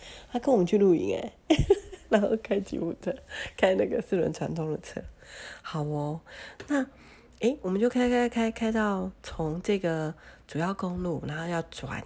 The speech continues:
进去，我刚才说的就是一些沙石地，那就有一个铁门，啊，那个去，去，自己去打开。那我们就说：“诶，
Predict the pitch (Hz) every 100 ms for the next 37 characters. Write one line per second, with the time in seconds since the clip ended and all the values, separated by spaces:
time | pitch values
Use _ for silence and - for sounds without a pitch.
0 | - - 190 165 156 165 - - 151 147
1 | - 143 147 - 156 - - 160 156 -
2 | - 143 143 - - - - 160 - -
3 | - - - - - - - 160 160 151
4 | 147 143 139 - - - - 151 151 -
5 | 151 151 - - - - - 175 - -
6 | 180 - 226 175 - 131 - - 147 147
7 | - - - - 254 165 196 214 - 226